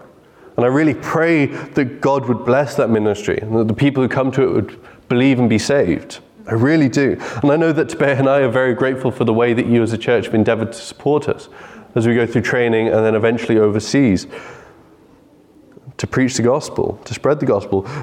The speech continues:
But just the two of us will not be able to complete this immense task. The whole world, all nations.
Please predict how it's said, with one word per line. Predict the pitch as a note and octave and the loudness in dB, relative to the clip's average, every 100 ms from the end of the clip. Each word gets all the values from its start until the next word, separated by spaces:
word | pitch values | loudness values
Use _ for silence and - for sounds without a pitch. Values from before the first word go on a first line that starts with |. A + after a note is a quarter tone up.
| - | -4
But | C#3 | 0
just | E3 F3+ | 0 0
the | F3+ | -2
two | - E3+ | 0 2
of | D3+ | 2
us | A2+ A2 - | 2 0 0
will | A#2+ | 2
not | D3+ | 2
be | B2+ | 2
able | C#3 C3 | 2 0
to | A2+ | 0
complete | A2+ G#2 C#3 C#3 | -2 0 0 0
this | B2 - | 0 0
immense | A#2+ C#3 A#2 | 2 2 -2
task. | - C#3+ C3+ D2 - - - - - - - - - - - - - | -4 -4 -2 -4 -8 -12 -16 -20 -20 -20 -20 -20 -20 -20 -20 -20 -12
The | G#2+ | -6
whole | - - F3 D#3+ | -4 0 2 2
world, | D#3+ E3 D#2+ C#2 - - - - - | 2 2 0 -4 -6 -16 -20 -10 -2
all | D3+ E3+ | 2 2
nations. | E3 F3 - D#2 - - - | 2 0 -2 -2 -4 -8 -16